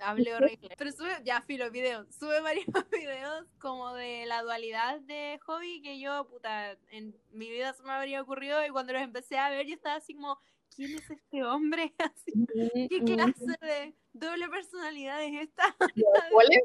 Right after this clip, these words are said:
Speaker 2: brillo esa doble personalidad? Porque él de verdad es como un solcito, es como un, "Ay, uh". <laughs>
Speaker 1: Sí,
Speaker 2: Pero
Speaker 1: es
Speaker 2: en el
Speaker 1: que
Speaker 2: escenario,
Speaker 1: literalmente es
Speaker 2: bueno.
Speaker 1: el Q.
Speaker 2: Sí, de hecho, yo creo que ca-, cualquier persona que haya ido como al concierto de B T S puede como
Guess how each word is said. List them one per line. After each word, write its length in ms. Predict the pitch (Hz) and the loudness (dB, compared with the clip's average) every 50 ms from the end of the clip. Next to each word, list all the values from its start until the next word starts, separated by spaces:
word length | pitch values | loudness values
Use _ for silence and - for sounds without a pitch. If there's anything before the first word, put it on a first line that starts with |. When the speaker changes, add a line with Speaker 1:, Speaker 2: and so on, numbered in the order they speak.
| 440 | 6
Speaker 2:
brillo 300 | - 240 240 262 - 381 | 6 8 8 10 10 10
esa 100 | 392 381 - 427 | 8 10 10 10
doble 200 | 381 392 392 392 | 10 10 8 6
personalidad? 420 | 415 - - 403 370 330 359 440 440 | 4 4 6 6 8 10 8 8 8
Porque 420 | 294 285 285 - 269 247 - 240 | 6 4 6 8 8 8 10 10
él 100 | 262 370 494 440 | 8 8 10 8
de 80 | 427 | 8
verdad 180 | 381 269 262 269 | 8 8 8 6
es 60 | 269 | 6
como 160 | - 330 330 | 4 0 0
un 80 | 370 381 | 0 0
solcito, 760 | - - 311 320 - - - 254 254 269 277 277 285 277 277 | 2 4 4 4 2 -2 0 0 2 4 4 2 4 6 6
es 80 | 277 277 | 4 6
como 220 | - 277 269 277 | 6 4 4 4
un, 60 | 294 | -2
"Ay, 720 | 269 277 - 330 330 294 285 285 285 285 277 277 269 269 - | -2 -2 0 2 2 4 6 6 6 6 6 4 4 2 2
uh". 380 | 277 277 262 254 254 254 262 - - | 2 2 2 2 2 0 2 8 8
<laughs> 720 | - 277 - - - - - 539 - - 403 370 359 - - - 622 640 587 554 427 381 - | 10 10 10 6 8 6 6 6 8 8 8 8 8 4 -10 -12 -12 -10 -10 -12 -12 -14 -8
Speaker 1:
Sí, 100 | 302 294 | 4 10
Speaker 2:
Pero 480 | 269 233 240 233 240 240 233 233 233 233 | 12 12 12 12 12 12 12 12 12 12
Speaker 1:
es 80 | 233 | 12
Speaker 2:
en 100 | 240 240 | 12 10
el 80 | 247 247 | 10 8
Speaker 1:
que 60 | 294 | 8
Speaker 2:
escenario, 540 | 320 247 233 226 220 214 214 233 254 294 320 | 8 8 8 10 12 12 12 12 10 8 6
Speaker 1:
literalmente 240 | 330 349 381 _ - | 6 6 4 _ -4
es 60 | - | 0
Speaker 2:
bueno. 160 | - - - - 294 311 | 0 0 0 -2 -6 -10
Speaker 1:
el 80 | 302 294 | -10 -8
Q. 840 | - - - - - - _ - - - _ _ _ _ _ - - - _ | -10 -8 -8 -8 -10 -12 _ -18 -20 -20 _ _ _ _ _ -20 -20 -20 _
Speaker 2:
Sí, 160 | - - 294 269 - | 2 4 6 6 10
de 180 | 226 240 226 240 | 12 12 12 12
hecho, 400 | 277 - - 381 381 359 320 - - 214 | 12 8 4 2 2 2 0 -4 -8 -8
yo 100 | 247 240 | -8 -6
creo 220 | - 254 294 294 277 | -4 -2 -2 -2 -2
que 220 | 339 285 269 240 _ | -2 -4 -4 -4 _
ca-, 260 | - 233 226 233 214 226 | 0 2 2 2 2 0
cualquier 300 | - 214 - 262 262 262 | 0 0 4 2 2 2
persona 380 | - 302 - - 262 277 285 277 | 0 -4 -4 -4 -2 0 0 -2
que 300 | - - 262 247 240 233 | 0 0 4 6 8 8
haya 140 | 226 226 233 | 8 10 10
ido 140 | 247 247 247 | 8 8 8
como 120 | 262 233 | 4 2
al 40 | 220 | 2
concierto 320 | 247 240 240 226 208 - 254 | 0 -2 -2 -2 2 4 4
de 60 | 254 | 4
B 60 | 254 | 4
T 260 | - - 196 196 208 240 | 0 0 0 2 4 4
S 160 | 277 285 - _ - | 2 2 0 _ 0
puede 200 | - 214 220 220 | 2 2 4 4
como 400 | 226 247 233 226 220 208 196 - | 4 4 4 6 4 4 4 2